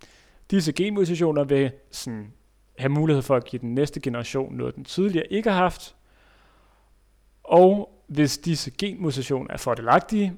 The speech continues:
i forhold til, at ens art har større mulighed for at overleve, så vil det modsatte køn rigtig gerne have fingre i dig.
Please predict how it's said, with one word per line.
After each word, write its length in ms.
i 80
forhold 320
til, 180
at 180
ens 280
art 420
har 100
større 300
mulighed 260
for 140
at 60
overleve, 460
så 160
vil 100
det 100
modsatte 500
køn 260
rigtig 600
gerne 280
have 100
fingre 360
i 40
dig. 140